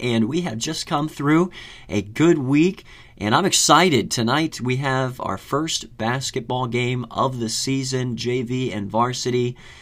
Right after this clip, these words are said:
and I'm looking forward to it. It's always a great thing to get started into, uh, the basketball season. The stands will be full tonight, and I'm just so excited about that. Hey, I very quickly wanna get to the memory verse of the week.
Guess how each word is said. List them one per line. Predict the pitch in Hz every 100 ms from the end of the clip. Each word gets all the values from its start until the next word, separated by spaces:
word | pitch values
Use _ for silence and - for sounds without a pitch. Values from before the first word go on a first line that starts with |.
| - -
and | 101 101 98
I'm | 92 139
looking | 135 135 113
forward | 120 113 107
to | - 101
it. | 95
It's | 101 -
always | 120 120 113
a | 101
great | 113 120 117 - -
thing | - 131 127
to | 117
get | 127 -
started | - 127 127 117
into, | 123 117 127 123 120 117 - - -
uh, | 104
the | 101
basketball | 120 123 - 127 127 120
season. | - 123 123 120 117
The | -
stands | - 120 123 113
will |
be | 104 107
full | - - 117
tonight, | 113 127 113 113 113 107 - - -
and | 104
I'm | 101
just | 107 -
so | 113 104
excited | 101 - - 101 101
about | 98 92 92 -
that. | 98 92
Hey, | 131 147
I |
very | 123 147
quickly | 120 143 - 135
wanna | 120 139
get | 135 147 - -
to | - 160 156
the | 123 110 - -
memory | 131 147 156 156
verse | 139 139 147 - -
of | - 143 139
the | 143
week. | 139 151 156